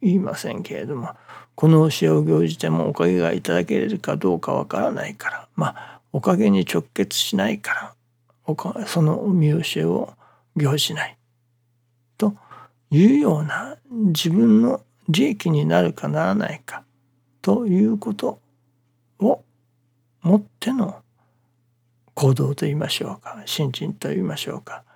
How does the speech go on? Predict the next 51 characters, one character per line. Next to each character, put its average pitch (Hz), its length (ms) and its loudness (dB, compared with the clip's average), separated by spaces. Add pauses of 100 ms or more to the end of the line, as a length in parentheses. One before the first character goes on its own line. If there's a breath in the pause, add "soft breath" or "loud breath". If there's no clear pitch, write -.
(380 soft breath)
そ 220 380 2
う 220 80 2
い 214 160 2
う 233 60 2
も 226 160 2
の 226 180 2
で 202 120 -2
あ 220 80 2
っ 214 160 -8
た 202 140 -4
の 233 160 -4
で 208 120 -4
は、 - 260 -4 (800)
ギ 143 160 4
リ 151 120 0
ギ 170 80 0
リ 180 100 2
の 170 180 2
と 185 140 -2
こ - 120 0
ろ - 200 -2 (100)
神 147 220 -2
様 131 260 -6
に 143 160 -2
通 - 140 -6
う 110 240 -2
と - 100 -8
い 165 60 -2
う 180 100 -4
こ - 140 -10
と 202 120 -6
に 220 120 0
は 262 180 -6
な 156 140 -4
ら - 120 -6
な 151 140 -10
い - 160 -14
と。 - 100 -18 (2000 loud breath)
ギ 131 160 4
リ 135 120 4
ギ 139 160 0
リ 143 80 2
の 143 160 2
と - 140 -6
こ - 140 -2
ろ 82 100 2
は 78 240 0 (240)
私 - 480 -4
ど - 80 -8
も 117 160 -8
の、 156 180 -10